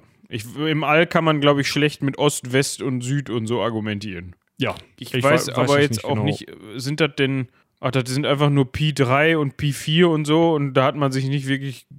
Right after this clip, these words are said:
Speaker 1: Gedanken gemacht, die zu benennen, sondern die heißen einfach Beta da oben oder was?
Speaker 2: Teilweise, ne? Also es gibt ja Ga-, Gamma Orionis, also der Stern Gamma im Sternbild Orion und so. Aber ich glaube,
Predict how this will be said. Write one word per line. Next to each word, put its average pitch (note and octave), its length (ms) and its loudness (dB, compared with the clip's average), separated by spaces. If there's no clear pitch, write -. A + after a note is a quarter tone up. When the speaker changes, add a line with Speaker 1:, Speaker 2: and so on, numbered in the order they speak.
Speaker 1:
Gedanken B2+ 420 0
gemacht, B2 340 -4
die A#2 160 -4
zu - 160 -10
benennen, A2 400 -4
sondern G#2 280 -6
die G#2+ 120 -2
heißen G#2+ 340 -2
einfach G#2+ 320 -6
Beta G#2 460 -4
da F#2 100 -6
oben F#2 340 -12
oder F2 220 -10
was? F2+ 120 -10
Speaker 2:
Teilweise, A#2+ 640 0
ne? A#2+ 140 2
Also B2 140 2
es A2 80 -6
gibt - 180 -10
ja A2 260 0
Ga-, B2 380 -4
Gamma B2+ 220 2
Orionis, C3 680 2
also A2+ 180 -2
der G#2 160 0
Stern A#2+ 320 -2
Gamma B2 300 0
im A2+ 320 -2
Sternbild A2+ 420 -2
Orion A#2 380 0
und A2+ 120 -4
so. A2+ 220 -4
Aber C3 200 2
ich C#3+ 120 -4
glaube, F#3+ 600 2